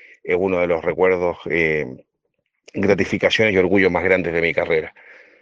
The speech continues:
Ahora, en cuanto a jugadores de Chelsea, Gianfranco Sola, era un, él se crió con Maradona en el Napoli, era un gusto verlo jugar,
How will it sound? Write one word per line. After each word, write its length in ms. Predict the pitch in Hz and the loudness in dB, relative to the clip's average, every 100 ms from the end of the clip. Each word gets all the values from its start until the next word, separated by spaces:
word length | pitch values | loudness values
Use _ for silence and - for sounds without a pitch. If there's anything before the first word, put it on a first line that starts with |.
| _ _ _ _ _ - | _ _ _ _ _ 2
Ahora, 220 | 131 143 | 6 6
en 100 | 131 | 6
cuanto 220 | 143 135 | 4 2
a 40 | |
jugadores 440 | - 123 110 135 123 | 0 4 6 6 4
de 120 | 110 | 0
Chelsea, 480 | - 185 - - 110 | -2 -2 -4 -8 -10
Gianfranco 680 | - 117 117 117 107 98 98 | -4 -4 -4 -6 -6 -4 -6
Sola, 500 | - 113 90 87 - _ _ _ - | -2 0 0 -2 -6 _ _ _ -4
era 300 | 95 92 80 | 2 4 4
un, 240 | 76 - - - _ - | 0 -10 -18 -20 _ -2
él 160 | 95 | -2
se 160 | 90 95 | -2 -4
crió 260 | 85 87 90 | 0 2 4
con 140 | 85 | 4
Maradona 420 | 85 82 87 85 | 4 6 6 4
en 60 | 82 | 0
el 80 | 87 | 0
Napoli, 420 | 95 82 80 80 | 0 -2 -2 -4
era 140 | 82 | -4
un 240 | 76 76 76 | -6 -8 -4
gusto 320 | 90 - 82 | -6 -2 -2
verlo 240 | 80 78 | -2 -2
jugar, 400 | - 85 85 80 | -4 0 0 0